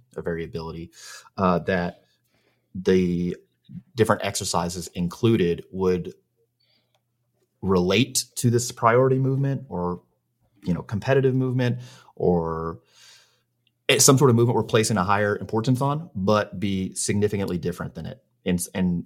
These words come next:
in one or more ways, whether that's range of motion, tempo, velocity, uh, you know,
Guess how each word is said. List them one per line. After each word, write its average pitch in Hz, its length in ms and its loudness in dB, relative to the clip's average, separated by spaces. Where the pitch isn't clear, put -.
in 87 220 -6
one 90 220 -2
or 90 60 -2
more 85 300 -6
ways, - 540 -12
whether 87 180 0
that's 80 220 -8
range 82 180 -10
of 90 60 -4
motion, 95 480 -2
tempo, 82 680 -6
velocity, 85 640 -8
uh, 85 540 -4
you 80 120 -10
know, - 160 -14